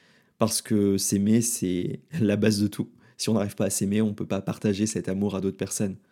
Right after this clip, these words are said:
parce qu'on ne saura pas le faire avec nous-mêmes. Mais d'autre part, on peut essayer de juste avoir confiance en soi ou avoir plus d'estime de soi pour, euh, réussir à convaincre des personnes,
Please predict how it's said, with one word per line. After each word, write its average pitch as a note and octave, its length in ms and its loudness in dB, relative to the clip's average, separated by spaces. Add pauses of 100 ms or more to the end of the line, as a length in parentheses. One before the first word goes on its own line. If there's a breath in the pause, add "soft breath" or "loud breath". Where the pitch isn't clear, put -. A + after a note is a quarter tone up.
(300 soft breath)
parce G2+ 140 -4
qu'on G2+ 120 -4
ne F#2+ 80 -4
saura F#2 320 -4
pas G2+ 80 2
le G2 60 -2
faire G2+ 200 -2
avec G2 240 -2
nous-mêmes. G2 320 -2 (840 loud breath)
Mais G#2+ 80 4
d'autre G#2 240 2
part, B2 240 4
on G2+ 100 2
peut G2+ 180 0
essayer G#2 300 2
de F#2+ 380 -2
juste A#2+ 340 0
avoir G2 300 0
confiance G#2 400 -4
en G2 80 -2
soi A#2 260 2
ou G#2+ 160 4
avoir - 220 -4
plus A2+ 240 -4
d'estime G#2+ 560 2
de F2+ 80 -2
soi A2 440 -2 (1120 soft breath)
pour, B2+ 440 4
euh, A2 260 6
réussir A#2 560 4
à G#2+ 220 2
convaincre A2+ 420 0
des A2 80 6
personnes, A2 460 0